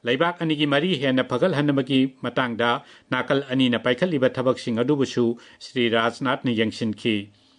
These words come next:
ꯃꯥꯂꯦꯝ ꯑꯃꯗꯤ ꯑꯦꯁꯤꯌꯥꯗ ꯇꯪꯗꯨ ꯂꯩꯇꯥꯕ ꯐꯤꯕꯝ ꯂꯩꯍꯟꯅꯕ, ꯂꯩꯕꯥꯛ ꯑꯅꯤꯅ ꯑꯃꯒ ꯑꯃꯒ ꯃꯇꯦꯡ ꯄꯥꯡꯅꯕ ꯑꯃꯗꯤ ꯈꯨꯗꯣꯡꯆꯥꯕ ꯀꯌꯥ ꯂꯧꯅꯅꯕꯒꯤ ꯃꯇꯥꯡꯗ ꯆꯥꯅꯕ ꯐꯤꯕꯝ ꯑꯃ ꯁꯦꯝꯒꯠꯄꯒꯤ ꯇꯉꯥꯏ ꯐꯗꯕꯁꯨ ꯁ꯭ꯔꯤ ꯔꯥꯖꯅꯥꯊꯅ ꯐꯣꯡꯗꯣꯛꯈꯤ꯫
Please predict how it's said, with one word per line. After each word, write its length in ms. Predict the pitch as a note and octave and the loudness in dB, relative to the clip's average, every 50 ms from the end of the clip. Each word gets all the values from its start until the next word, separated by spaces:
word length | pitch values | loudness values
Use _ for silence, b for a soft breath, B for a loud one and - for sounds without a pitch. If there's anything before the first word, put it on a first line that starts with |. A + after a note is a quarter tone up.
| b b _ A#2+ | b b _ -4
ꯃꯥꯂꯦꯝ 380 | A#2 B2 C#3 D3 D#3+ D#3+ E3+ | -2 0 2 2 2 2 2
ꯑꯃꯗꯤ 280 | F3+ F#3 F#3+ F3 E3 D#3 C#3+ | 0 -2 -2 -2 2 2 2
ꯑꯦꯁꯤꯌꯥꯗ 420 | D3 C#3+ - D3 C3+ B2+ A#2+ C3 B2+ | 2 2 0 0 0 2 2 0 0
ꯇꯪꯗꯨ 280 | - D3 D3 C#3+ D3 | 0 -2 0 0 2
ꯂꯩꯇꯥꯕ 400 | C#3 C#3 C3 - C3+ A#2+ A2 A#2+ | 2 2 2 2 0 2 2 0
ꯐꯤꯕꯝ 300 | A#2 - C#3+ C3+ D3+ D3 C3 | -2 -2 -2 -2 0 2 4
ꯂꯩꯍꯟꯅꯕ, 500 | A#2+ A#2+ A#2+ C3+ D3+ D3+ C3 B2 B2 B2 C3 B2+ B B B B B B | 2 2 2 0 -2 0 0 2 0 0 0 -4 B B B B B B
ꯂꯩꯕꯥꯛ 360 | C3 C3 C#3 C#3 C3+ C3 - - | 0 2 2 2 0 0 -2 -2
ꯑꯅꯤꯅ 300 | C#3 C3+ C3 A#2+ A#2 A2 G#2 G#2+ - - C3 | 0 2 2 2 2 0 0 -4 -6 -4 0
ꯑꯃꯒ 320 | C3 C3+ B2 G#2 B2 B2+ | 0 2 2 2 0 0
ꯑꯃꯒ 240 | C#3+ F3 F3+ D#3+ E3 | 2 0 0 0 0
ꯃꯇꯦꯡ 360 | C#3+ B2+ - - C3 A#2+ A2+ - | 0 0 0 0 0 -2 0 -2
ꯄꯥꯡꯅꯕ 480 | A#2+ A2+ A2+ A2+ A#2 A2+ B2 B2+ C#3+ | -2 0 0 0 0 0 0 0 0
ꯑꯃꯗꯤ 340 | - D3 D3+ C3+ A#2 A#2+ A#2+ A#2+ A#2 B B B B B - | 0 -2 -2 0 2 2 0 0 -2 B B B B B -4
ꯈꯨꯗꯣꯡꯆꯥꯕ 640 | - B2 C#3+ D3 C#3+ C#3+ C3+ - E3+ D#3+ D#3+ F#3+ F3+ | 0 2 4 2 2 0 -4 -2 -2 0 0 0 -2
ꯀꯌꯥ 300 | - C#3+ C3 B2 B2 B2 B2+ - - - | 0 0 0 0 0 0 -4 -8 -6 -2
ꯂꯧꯅꯅꯕꯒꯤ 640 | B2+ B2+ B2+ C3 B2 A#2+ C3 D3 D#3 D#3+ C3 C#3 C3+ | 0 2 4 4 2 2 2 4 2 2 2 2 0
ꯃꯇꯥꯡꯗ 520 | B2+ A#2+ A#2 C3 B2 A#2 A2 G2 A2+ A#2 A#2 B2+ B B B B B B B B B B _ _ - | 0 0 0 0 0 0 0 0 0 0 0 -2 B B B B B B B B B B _ _ -2
ꯆꯥꯅꯕ 400 | - C#3+ C#3 C#3 C#3 B2+ B2+ A#2+ G2+ | 0 0 2 0 0 0 0 -2 -2
ꯐꯤꯕꯝ 320 | - C3+ B2 C#3 C3 A2+ A2+ | -4 -2 0 2 2 2 0
ꯑꯃ 220 | C3 C#3 C#3+ C3 A2+ A#2+ - | 0 0 0 0 0 -2 -8
ꯁꯦꯝꯒꯠꯄꯒꯤ 580 | - - C#3 B2+ C3 A#2+ - - B2 A2 A#2 A2+ | -6 -2 0 2 2 2 2 2 2 2 2 0
ꯇꯉꯥꯏ 280 | - A#2+ B2 C3 C3+ B2+ | 0 -2 0 0 0 0
ꯐꯗꯕꯁꯨ 560 | - - A#2 G#2 G#2+ A2 G#2 - - B2+ A#2 A2+ A#2+ B B B B B | 0 -2 -2 0 0 0 -2 -2 0 0 0 0 0 B B B B B
ꯁ꯭ꯔꯤ 300 | - - - B2+ A#2+ A2+ | -18 -8 -2 0 0 2
ꯔꯥꯖꯅꯥꯊꯅ 580 | A2+ A2+ A#2+ A#2+ - C3 B2 C3+ C#3 C3+ B2+ | 2 0 0 -2 -2 -4 -4 -2 -2 -2 -4
ꯐꯣꯡꯗꯣꯛꯈꯤ꯫ 520 | - - B2 A2 A2+ A2 - - B2 A2 | -2 -4 0 0 0 0 0 -2 -2 -2